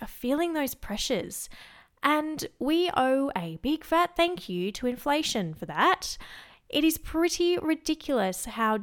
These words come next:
different things are these days, but that's why we have to shift our expectations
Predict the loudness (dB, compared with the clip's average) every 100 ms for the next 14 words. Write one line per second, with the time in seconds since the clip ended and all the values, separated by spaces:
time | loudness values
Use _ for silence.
0 | -4 -6 -4 -4 -2 -2 -2 -4 -2 -4
1 | -2 -2 -2 -4 -8 -12 -12 -10 -6 2
2 | 2 4 4 6 6 4 2 2 0 0
3 | -2 -4 -2 -2 -2 -2 0 2 2 0
4 | -4 -6 -6 -4 -4 -4 -4 -6 -6 -8